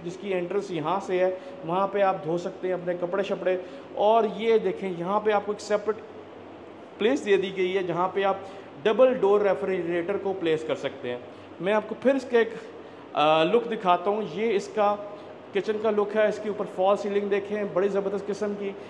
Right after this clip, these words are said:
इसके ऊपर एक शैंडलियर है, ऊपर, आ, LED lights work किया गया है।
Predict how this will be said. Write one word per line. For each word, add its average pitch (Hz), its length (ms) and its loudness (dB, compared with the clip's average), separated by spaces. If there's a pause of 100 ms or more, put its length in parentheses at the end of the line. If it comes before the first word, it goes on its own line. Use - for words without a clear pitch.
(140)
इसके 190 240 -4
ऊपर 196 260 2
एक 190 120 0
शैंडलियर 196 600 2
है, 196 180 4
ऊपर, 190 260 0
आ, 143 840 -2
LED 185 300 2
lights 180 360 0
work 196 200 0
किया 202 240 4
गया 196 220 2
है। - 280 -4